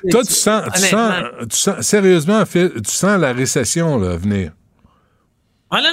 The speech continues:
Speaker 2: non, mais a-, arrête. Il y a des mises à pied à tous les jours partout. C'est, bon, il y, il y a eu T V A qui a donné un gros coup hier, mais il y a, puis, puis, puis j-,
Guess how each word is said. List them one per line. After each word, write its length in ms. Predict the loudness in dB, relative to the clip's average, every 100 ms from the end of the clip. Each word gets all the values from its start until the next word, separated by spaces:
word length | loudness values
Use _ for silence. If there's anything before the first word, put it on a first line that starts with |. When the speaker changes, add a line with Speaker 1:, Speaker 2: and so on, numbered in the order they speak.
| -2
Speaker 2:
non, 80 | -2
mais 180 | -6 -8 -14 _
a-, 360 | -8 -6 -4 -4
arrête. 360 | -2 -2 -2 -4 -16 -16
Il 60 | -4
y 40 |
a 60 | -2
des 200 | 2 0
mises 280 | 2 0 0
à 100 | -2
pied 240 | -2 -2
à 100 | -2
tous 240 | -4 -4 0
les 180 | 0
jours 340 | 0 -2 -4 -4
partout. 720 | -6 -6 -6 -2 0 -2 -12 _ _ _
C'est, 340 | -4 -4 -4 -4
bon, 260 | -2 -2 -8 -20 _
il 120 | -18
y, 40 | -8
il 80 | -2
y 20 |
a 40 |
eu 160 | 0 0
T 140 | -2
V 200 | 0 2
A 140 | 0 -2
qui 120 | -4
a 60 | -4
donné 240 | -2 -2
un 100 | -2
gros 300 | -4 -2 -2
coup 200 | -2 -2
hier, 440 | 0 0 -2 -6 -10 -20 _
mais 80 | -6
il 20 |
y 20 | -6
a, 80 | -6 -14 _
puis, 140 | -14 -12
puis, 260 | -8 -8 -8
puis 300 | -8 -8
j-, 120 | -8